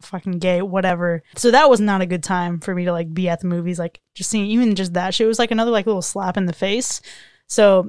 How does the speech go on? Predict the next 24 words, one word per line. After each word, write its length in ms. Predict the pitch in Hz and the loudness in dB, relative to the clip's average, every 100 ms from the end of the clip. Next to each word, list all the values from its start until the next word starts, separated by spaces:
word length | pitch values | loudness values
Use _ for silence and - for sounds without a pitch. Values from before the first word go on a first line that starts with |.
| - | -4
you 180 | 226 214 | -2 0
know, 260 | 202 180 185 | 2 0 -4
some 220 | 190 277 269 | -2 2 4
people 240 | 262 220 | 4 2
might 180 | 208 185 | 0 0
hear 140 | 196 | 2
this 180 | 185 175 | 2 0
and 100 | 175 | -2
think 140 | 185 | -2
that 100 | 175 | 0
I'm 120 | 170 175 | 0 -2
just 120 | 160 | -2
being 200 | 175 170 | -2 -2
overly 260 | 175 180 | -2 -2
sensitive, 580 | 170 196 185 214 214 190 | -4 -4 -4 -2 -2 -2
but, 360 | 185 180 190 - | -2 -2 -4 -8
you 140 | 214 | -4
know, 180 | 214 202 | -2 -2
realistically, 960 | 202 175 196 214 196 190 - 214 208 196 | -4 -8 -2 2 2 0 -2 -2 0 0
it's 120 | 175 | -2
just, 400 | - 190 - - _ _ _ _ _ - - | -2 -2 -4 -8 _ _ _ _ _ -20 -4
who 180 | - 262 | 2 2
wants 240 | 220 190 | 2 -2
that? 340 | - - - | -4 -6 -6